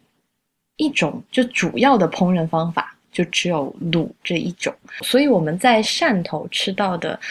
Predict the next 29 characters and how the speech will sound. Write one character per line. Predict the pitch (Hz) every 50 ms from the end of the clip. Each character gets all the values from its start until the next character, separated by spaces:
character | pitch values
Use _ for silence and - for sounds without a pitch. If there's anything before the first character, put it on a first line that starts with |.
| - - - - _
这 | - - 196 180 165
个 | - - 170 185 - - - - 50 _ -
鹅 | - - 170
肝、 | 165 - 214 208 214 214 214 -
鹅 | 175 160 156
肉 | 165 185 196 185
和 | 170 170 180
狮 | - 247 240
头 | 220 190 170
鹅 | 160 160 160 156
都 | - - 240
是 | 233 - 240
卤 | 202 196 185 - _
的。 | - - - - - - - - - - - _ -
嗯， | 180 175 170 165 160 160 165 165 175 185 - - _
Celia， | - - 302 294 247 208
你 | 185 170 156 147 - - -
觉 | - - 151 151
得 | 147 156 185 196
你 | 214 202 160 -
当 | - 185 185 202 214
时 | 208 - - 156 147 -
吃 | - - - - 190
那 | 185 185 180 170 151 143
个 | - - - 127 123 -
鹅 | - 139 156 156 151 156 -
头 | - - - 135 123 123 151
还 | 160 - - 165
有 | 160